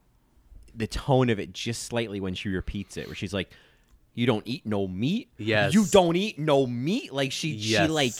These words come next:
Speaker 1: it's like, it just gets a little bit more, like, elevated. And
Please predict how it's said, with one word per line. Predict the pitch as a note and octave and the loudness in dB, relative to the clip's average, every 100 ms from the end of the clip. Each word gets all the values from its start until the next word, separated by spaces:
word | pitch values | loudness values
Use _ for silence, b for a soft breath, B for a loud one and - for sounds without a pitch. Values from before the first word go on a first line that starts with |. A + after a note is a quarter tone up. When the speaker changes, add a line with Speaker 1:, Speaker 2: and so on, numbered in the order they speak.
| - B B _ | -12 B B _
Speaker 1:
it's | - C#3+ | -2 0
like, | C#3+ B2 | 0 -2
it | C3+ - | -4 -6
just | - D#3+ E3 - | 0 0 2 -2
gets | D3 | -2
a | B2 | 0
little | B2 C3 D3+ | 0 2 2
bit | D3 D3 | 2 0
more, | C3 C3 C3 B2+ B2+ C3+ | 0 2 2 2 0 0
like, | A#2+ G#2+ G2+ - _ b b b b | 0 0 -2 -10 _ b b b b
elevated. | C3+ C3 B2+ A2 F#2+ F2+ F2 E2+ - | 4 4 6 4 2 0 -4 -6 -2
And | A2 A2 G#2+ | 2 2 0